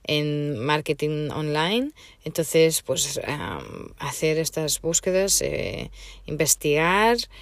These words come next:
em, e ingerir toda la información que puedas, em, sobre marketing online. Si estás, si vende-, si lo que haces es vender, em, ventanillas, pues a lo mejor, eh, pues,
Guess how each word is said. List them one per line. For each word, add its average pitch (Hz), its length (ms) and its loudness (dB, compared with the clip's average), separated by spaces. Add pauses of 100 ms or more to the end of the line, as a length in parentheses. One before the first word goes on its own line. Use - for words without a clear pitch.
(200)
em, 143 1160 -2
e 160 60 -2
ingerir 160 580 0
toda 175 240 6
la 165 60 2
información 151 400 -4
que 165 100 -6
puedas, 165 560 0 (340)
em, 143 1040 -2
sobre 151 340 0
marketing 143 380 -6
online. 180 440 0
Si - 120 -2
estás, 156 300 0
si - 480 0
vende-, 165 520 0
si 151 520 -2
lo 151 180 -8
que 160 100 -4
haces 160 280 -4
es 156 80 -6
vender, 160 380 -2 (520)
em, 151 1400 -4
ventanillas, 220 720 4
pues 151 160 -6
a 139 60 -6
lo 139 80 -4
mejor, 165 460 2 (340)
eh, 143 640 -2
pues, 135 400 0